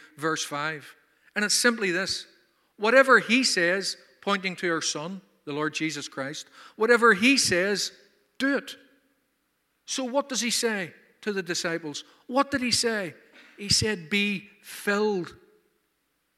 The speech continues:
Do you know why he said, "Be filled"? Did you go for food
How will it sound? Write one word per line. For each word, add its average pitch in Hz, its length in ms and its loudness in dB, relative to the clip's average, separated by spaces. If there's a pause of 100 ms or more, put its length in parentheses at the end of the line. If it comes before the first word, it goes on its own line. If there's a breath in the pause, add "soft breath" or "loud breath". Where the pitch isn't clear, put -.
(1200)
Do 254 100 0
you 294 40 0
know 311 60 -2
why 254 200 2
he 240 60 2
said, 208 300 2
"Be 208 140 -2
filled"? 226 420 -6 (840)
Did 190 160 -4
you 269 140 2
go 220 500 2 (320)
for - 160 -4
food 185 480 2